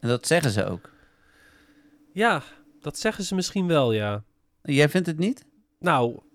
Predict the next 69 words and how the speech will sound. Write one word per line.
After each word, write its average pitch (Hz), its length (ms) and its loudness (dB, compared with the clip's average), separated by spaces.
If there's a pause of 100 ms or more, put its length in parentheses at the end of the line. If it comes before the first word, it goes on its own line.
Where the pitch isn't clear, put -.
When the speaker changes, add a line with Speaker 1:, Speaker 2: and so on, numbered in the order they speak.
Speaker 2:
ze 139 160 -6
hebben 143 200 -2
wel 170 180 2
allebei 131 520 -2
geuit. 117 560 -6
Of 123 160 -6
in 147 60 2
ieder 180 140 4
geval 151 160 0
één 190 100 2
van 180 80 0
de 160 80 0
twee 147 160 0
heeft 143 140 2
het 151 120 -6
geuit. 135 360 0
En, 135 140 -4
eh, 135 180 -8
volgens 139 260 -8
mij 151 160 0
was 160 220 0
het 170 120 -14
voor 139 160 -4
ze 131 80 -2
allebei 123 540 -2
dat 147 160 -6
het - 120 -18
geen 180 200 0
liefde 185 280 -2
is 165 120 -2
op 170 80 -6
het 156 100 -10
eerste 156 240 -4
gezicht. 131 260 -2
Speaker 1:
Ja, 127 120 6
dat 123 100 4
heb 120 140 2
ik - 60 -20
hier 120 160 -4
ook 110 120 -8
opgeschreven - 380 -8
inderdaad. 95 360 -4
Maar 139 120 2
Speaker 2:
Ja. 123 60 4
Speaker 1:
dat, 127 300 -2 (220)
dat 131 180 0
is 165 160 0
ook 147 100 0
zo. 113 200 2
Maar 113 140 2
dat 135 140 -2
is 139 120 -8
denk 160 220 0
ik 143 120 -6
niet 139 180 0
zo 151 80 -4
erg. 123 340 -2
Want 135 160 -8
zij 160 200 6
zei, 120 200 4
"Ik 131 220 -8
val 160 160 2
niet 135 140 0
op 131 120 -6
uiterlijk, 113 360 -4
ik - 60 -20
val 135 160 -2
op 117 120 -8
innerlijk." 117 440 -4